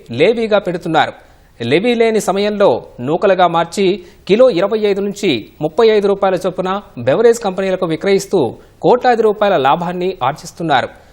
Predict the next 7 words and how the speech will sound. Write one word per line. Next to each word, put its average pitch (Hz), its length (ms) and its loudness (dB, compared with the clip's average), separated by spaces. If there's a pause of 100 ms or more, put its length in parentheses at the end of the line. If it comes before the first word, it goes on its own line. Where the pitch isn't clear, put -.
(180)
గత 123 240 0
సంవత్సరం 185 380 -2 (120)
ఉమ్మడి 202 260 0
వరంగల్ 185 360 -2
జిల్లాలోనే 185 460 0 (400)
రెండు 220 240 0
వందల 233 240 2